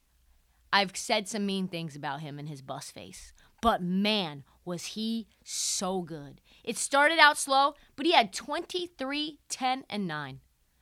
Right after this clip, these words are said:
One assist short of a triple-double against the Warriors. Against a real defense. Cade was giving it to him, giving him buckets after buckets, getting rebound after rebound. So, yeah,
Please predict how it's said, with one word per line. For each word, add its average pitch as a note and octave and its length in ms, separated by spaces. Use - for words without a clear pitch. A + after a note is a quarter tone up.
One G#3+ 360
assist G#3 360
short E3+ 240
of D3+ 100
a C#3+ 60
triple-double C3+ 680
against C#3+ 360
the B2+ 80
Warriors. - 580
Against F#3+ 460
a D#3 80
real G3 500
defense. D3 540
Cade G3 380
was C#3+ 160
giving D#3 260
it C#3+ 100
to D3 140
him, C#3 120
giving E3+ 200
him D3 180
buckets G3 360
after C#3+ 220
buckets, F3 640
getting F#3 260
rebound G3+ 560
after D#3 260
rebound. G3 520
So, - 200
yeah, F#4+ 240